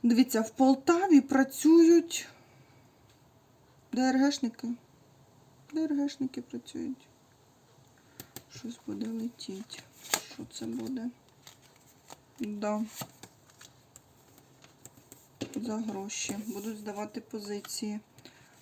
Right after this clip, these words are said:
А які позиції в Полтаві будуть здаватися? Де будуть гуляння? Так. Полтава.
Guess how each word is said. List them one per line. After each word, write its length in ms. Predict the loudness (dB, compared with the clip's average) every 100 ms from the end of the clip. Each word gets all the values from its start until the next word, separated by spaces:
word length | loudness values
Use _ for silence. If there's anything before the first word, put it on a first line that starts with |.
| -14
А 60 | -14
які 260 | -12 -8
позиції 640 | -6 -6 -6 -8 -8 -10
в 40 | -10
Полтаві 380 | -12 -12 -10 -10
будуть 200 | -10 -12
здаватися? 600 | -12 -14 -14 -16 -16 -16 -16 -12 -8 -2
Де 140 | 2
будуть 320 | 4 8 10 10
гуляння? 680 | 10 10 8 4 4 2 -2 -8 -20 -18 -16 -16 _ _
Так. 400 | 0 2 0 -8 -20 -20 _ _ _ -20 -4
Полтава. 560 | -2 4 6 6 0